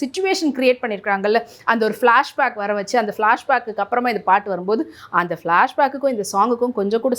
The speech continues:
செட்டே ஆகல. அதுக்கு பதிலா தனியா வந்து நீங்க ஒரு மாண்டேஜ் மாதிரி காட்டியே விட்டுருக்கலாம் அந்த பாட்டை. And அதுக்கப்புறமா படத்தினுடைய பேக்ரவுண்ட் ஸ்கோர், இளையராஜா அவர்கள்னாலே பேர் போனது பி ஜி எம்க்கு தான்.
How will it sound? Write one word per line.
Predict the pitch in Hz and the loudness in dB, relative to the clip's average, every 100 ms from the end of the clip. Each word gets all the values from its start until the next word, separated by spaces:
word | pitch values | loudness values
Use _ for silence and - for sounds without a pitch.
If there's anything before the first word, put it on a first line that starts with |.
| - | 0
செட்டே | 185 - 220 190 | 0 2 2 2
ஆகல. | 180 185 - - - | -2 -6 -8 -6 0
அதுக்கு | 202 202 202 | 0 0 2
பதிலா | 262 269 247 | 4 4 0
தனியா | 202 226 254 302 262 | 0 0 2 2 2
வந்து | 226 302 277 | 0 0 0
நீங்க | 202 190 | 0 0
ஒரு | 180 196 | 2 4
மாண்டேஜ் | 247 277 277 247 | 4 4 2 0
மாதிரி | 226 233 | 0 2
காட்டியே | 202 190 220 | 2 0 -2
விட்டுருக்கலாம் | 196 190 180 196 220 | -2 -4 0 0 0
அந்த | 175 160 | -2 -2
பாட்டை. | 165 180 - - - - | -2 -2 -8 -12 -6 -2
And | 180 180 202 | 0 2 2
அதுக்கப்புறமா | 294 311 294 285 294 330 | 2 0 2 2 2 2
படத்தினுடைய | 214 240 294 285 269 180 | 0 -2 -4 -2 -2 2
பேக்ரவுண்ட் | 175 254 302 269 - | 2 4 0 -2 -2
ஸ்கோர், | 208 202 _ - | -4 -4 _ -4
இளையராஜா | 190 226 233 226 214 | 2 4 4 2 0
அவர்கள்னாலே | 214 233 240 302 330 - | 0 2 4 2 0 -4
பேர் | 226 226 | -2 0
போனது | 226 220 220 214 | -2 -2 -2 -2
பி | 214 | -2
ஜி | 202 | 0
எம்க்கு | 190 175 | 0 2
தான். | 190 | 0